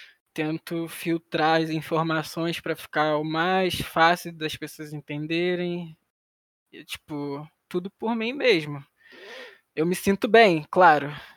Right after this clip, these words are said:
em fazer isso, mas eu nunca coloquei, "Ah, eu quero ser famoso, eu quero tal coisa", entendeu? Tipo, é o que eu gosto mais, o clichêzão. <laughs>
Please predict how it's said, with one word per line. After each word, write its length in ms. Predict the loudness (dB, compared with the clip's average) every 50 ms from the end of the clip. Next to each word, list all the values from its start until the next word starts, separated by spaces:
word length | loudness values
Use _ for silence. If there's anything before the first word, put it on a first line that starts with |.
| _
em 120 | -14 -14 -10
fazer 340 | -6 -6 -6 -6 -4 -6 -6
isso, 340 | -6 -6 -8 -10 -12 -12
mas 560 | -10 -8 -8 -8 -8 -8 -10 -12 -14 -14 -14 -8
eu 480 | -6 -4 -2 -2 -2 -2 -4 -6 -10 -14 _ _ _ _ _ -8
nunca 400 | -6 -4 -4 -2 2 2 2 2 2 -2 -18 _
coloquei, 360 | -2 -2 -2 0 0 0 2 4
"Ah, 280 | 6 6 4 4 0 -2
eu 240 | -2 -2 -2 -2 -4 _ _ _ -6
quero 340 | -2 0 0 0 0 -4 -8 _ _
ser 200 | -18 -14 -12 -10
famoso, 600 | -8 -6 -6 -4 -4 -4 -4 -4 -6 -8 -12 -16 -20 -20 _ _ _ _
eu 220 | -10 -8 -8 -8 -10 _
quero 480 | -4 -2 -2 -2 -2 -4 -6 -8 -10 -12 -16 _ _ _ _ _ _ _ _ _ _ _
tal 180 | -2 0 0 -2
coisa", 460 | -2 -6 -8 -6 -6 -6 -8 -12 -18
entendeu? 340 | -18 -14 -12 -10 -10 -10 -10
Tipo, 420 | -12 -16 -18 _ -14 -14 -14 -14 -14 _ _ _ _ _ _ _ _ _ _ _ _ _ _ _ _ _ _ _ _ -4
é 260 | -2 0 0 0 0
o 80 | -2 -2 -6 -4
que 100 | 0 0
eu 80 | 2 4
gosto 320 | 6 6 6 6 4 0
mais, 260 | -2 0 0 0 0 -2
o 40 | -6
clichêzão. 540 | -8 -8 -2 2 2 2 4 6 6 6
<laughs> 680 | 6 6 4 4 0 -4 -6 -4 -4 -4 -4 -4 -8